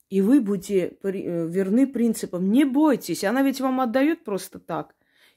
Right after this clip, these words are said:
И вы кому-то просто так помогите. Если у вас есть возможность, почему бы нет? Есть возможность вылечить там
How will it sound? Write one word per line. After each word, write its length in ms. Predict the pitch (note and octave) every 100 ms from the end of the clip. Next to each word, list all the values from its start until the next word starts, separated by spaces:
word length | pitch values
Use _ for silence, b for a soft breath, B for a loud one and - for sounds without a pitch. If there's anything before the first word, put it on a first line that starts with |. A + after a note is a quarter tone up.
| b
И 120 | G#3
вы 180 | F#3+ B3
кому-то 400 | B3 A3 G#3 G3+
просто 320 | - F#3+ -
так 220 | G3 F#3
помогите. 560 | F#3 F#3 F3 E3+ F3+ E3+
Если 240 | F3 F#3
у 40 | G3
вас 160 | F#3+
есть 260 | G3+ A3 -
возможность, 640 | F#3 E3+ F3+ F#3 F3 E3+
почему 320 | G3 - G#3
бы 120 | F#3+ F3+
нет? 340 | F3+ F3 - _ _ _ _ _ _ _ _ _ _ _ _ _ b b
Есть 220 | A3+ B3+ B3
возможность 720 | A#3 G3+ B3+ A3+ A3+ G#3 - b b b _ _ _ _
вылечить 760 | G3+ F3+ C4 B3+ A#3 - G3 -
там 280 | F#3+ F3